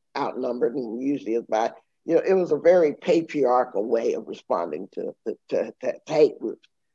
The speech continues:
'cause it was always men wanting to go out and fight other white men. It was, like,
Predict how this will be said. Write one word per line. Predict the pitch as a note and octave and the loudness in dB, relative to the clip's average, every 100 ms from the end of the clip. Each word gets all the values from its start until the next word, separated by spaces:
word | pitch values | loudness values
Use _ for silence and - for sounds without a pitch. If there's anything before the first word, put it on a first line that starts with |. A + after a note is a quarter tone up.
| _ | _
'cause | A#2 G#2+ | -4 -2
it | |
was | A#2 | 2
always | B2 C#3+ A#2+ A2+ | 4 4 2 -2
men | A#2 D3 C3+ A#2 | 0 0 0 -2
wanting | C3+ B2 | -4 -4
to | A#2 | -4
go | C3+ C3+ | -4 -2
out | B2+ A#2+ | -4 -6
and | B2 | -6
fight | B2 A2+ B2 | -2 0 0
other | B2+ A#2 | 0 -2
white | A#2+ F2+ - | -4 -6 -8
men. | - D2+ | -14 -12
It | - | -12
was, | - - | -10 -10
like, | C#2 | -10